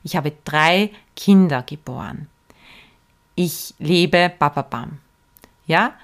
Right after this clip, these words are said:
so, das und jenes habe ich erreicht. Diese und jene Dinge sind mir wichtig.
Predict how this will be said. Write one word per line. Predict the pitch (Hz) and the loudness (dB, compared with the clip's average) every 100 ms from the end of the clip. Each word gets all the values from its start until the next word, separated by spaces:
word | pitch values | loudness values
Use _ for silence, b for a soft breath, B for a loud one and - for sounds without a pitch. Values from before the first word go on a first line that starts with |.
| b | b
so, | - 175 139 b b _ _ | -6 -2 -2 b b _ _
das | 165 180 - 208 | 4 4 2 -4
und | 180 156 - | -4 -8 -6
jenes | 151 175 175 | -2 -2 -2
habe | - 147 156 | -2 0 0
ich | - 151 - | -4 -8 -6
erreicht. | 143 127 - - - - _ _ _ _ _ _ _ _ _ | -6 -6 -10 -12 -18 -20 _ _ _ _ _ _ _ _ _
Diese | 208 247 254 | 2 4 2
und | 180 160 | -2 -2
jene | 165 185 190 | 0 0 0
Dinge | 175 175 180 | -2 -2 -2
sind | - 180 185 185 - | -4 -2 0 -2 -4
mir | 175 160 | -6 -4
wichtig. | 156 - - - - | -8 -12 -18 -18 -20